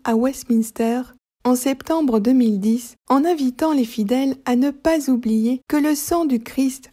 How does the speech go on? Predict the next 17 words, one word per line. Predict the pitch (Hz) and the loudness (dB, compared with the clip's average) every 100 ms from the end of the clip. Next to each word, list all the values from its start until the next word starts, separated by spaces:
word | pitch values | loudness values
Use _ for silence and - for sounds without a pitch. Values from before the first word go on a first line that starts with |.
| - | -12
répandu | 240 294 - 247 214 226 247 _ 247 | -2 -2 0 0 2 0 -2 _ 0
est | 247 | 2
la | 262 | 2
source | 254 - 330 - | -2 -4 -4 -2
de | 233 233 | 0 2
la | 226 214 | 2 0
vie | 214 247 - 214 | 0 -4 -4 -2
de | 240 | 0
l'Église | 247 214 214 240 262 262 - - | 2 0 0 0 0 -2 -8 0
dans | 240 247 | 4 6
les | 247 247 | 6 4
épreuves | 262 - 277 302 320 262 - - | 0 0 0 0 0 -2 -8 -4
et | 233 262 - | 0 0 -2
vicissitudes | 214 262 - 294 - 226 - 262 262 - | -2 -2 -2 -4 -2 -4 -2 -2 -2 -4
de | 190 226 | 2 2
cette | 226 240 240 | 2 -2 0
vie. | 220 202 202 | -2 -2 -6